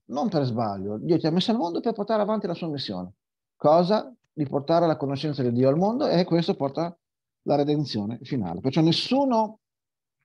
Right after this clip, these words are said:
si può, ehm, esimere dal, ehm,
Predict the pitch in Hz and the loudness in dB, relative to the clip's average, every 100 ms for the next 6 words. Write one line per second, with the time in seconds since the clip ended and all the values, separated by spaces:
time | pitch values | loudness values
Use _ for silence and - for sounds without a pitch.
0 | _ _ _ _ _ _ _ _ _ _ | _ _ _ _ _ _ _ _ _ _
1 | - 131 165 170 170 165 143 135 139 135 | -2 0 2 4 4 2 2 2 2 2
2 | 147 139 233 220 127 107 101 - _ _ | 2 2 2 2 2 0 -6 -12 _ _
3 | _ _ _ _ _ - 107 135 139 131 | _ _ _ _ _ -14 -4 0 0 0
4 | 123 117 110 110 107 104 107 | -2 -4 -6 -8 -10 -10 -12